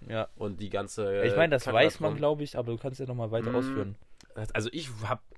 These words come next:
Speaker 2: unfassbar viel Neues gelernt, zum Beispiel dieser riesige Müllteppich, den wir haben da auf dem Pazifik.
Speaker 1: Ja.
Speaker 2: Dieser, boah, ich glaub, der war eins Komma sechs Millionen Quadratkilometer, zumindest zu diesem Datum, die, die Doku ist zweitausendeinundzwanzig rausgekommen, also.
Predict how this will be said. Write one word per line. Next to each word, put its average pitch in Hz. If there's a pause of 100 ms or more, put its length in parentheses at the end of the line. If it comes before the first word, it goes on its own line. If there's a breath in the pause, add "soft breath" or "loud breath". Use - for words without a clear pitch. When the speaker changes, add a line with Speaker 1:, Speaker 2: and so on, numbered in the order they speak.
(120)
Speaker 2:
unfassbar 147
viel 135
Neues 131
gelernt, 117
zum 110
Beispiel 107
dieser 98
riesige 117
Müllteppich, 123
den 107
wir 98
haben 95
da 95
auf 92
dem -
Pazifik. 101 (100)
Speaker 1:
Ja. 113 (280)
Speaker 2:
Dieser, 98
boah, -
ich 98
glaub, -
der 104
war 98
eins -
Komma 101
sechs 101
Millionen 110
Quadratkilometer, 113 (100)
zumindest 104
zu -
diesem 95 (360)
Datum, 98 (340)
die, 85
die 90
Doku 90
ist 85
zweitausendeinundzwanzig 92
rausgekommen, 92
also. 85